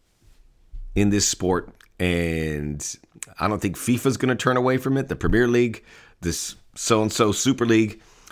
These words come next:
no one's gonna run away from it 'cause everyone wants a piece of the pie.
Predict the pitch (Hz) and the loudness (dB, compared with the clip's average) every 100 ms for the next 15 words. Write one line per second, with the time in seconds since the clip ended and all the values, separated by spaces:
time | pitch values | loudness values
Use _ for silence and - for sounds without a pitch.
0 | - 101 117 123 117 104 107 95 92 87 | -2 2 4 6 4 2 2 2 2 2
1 | 82 76 71 55 - _ _ _ _ _ | 0 -2 -8 -10 -16 _ _ _ _ _
2 | _ _ _ - 87 98 120 117 110 101 | _ _ _ -10 -4 0 0 2 0 -2
3 | 92 101 87 78 - 58 - | -2 -2 -2 -4 -4 -6 -8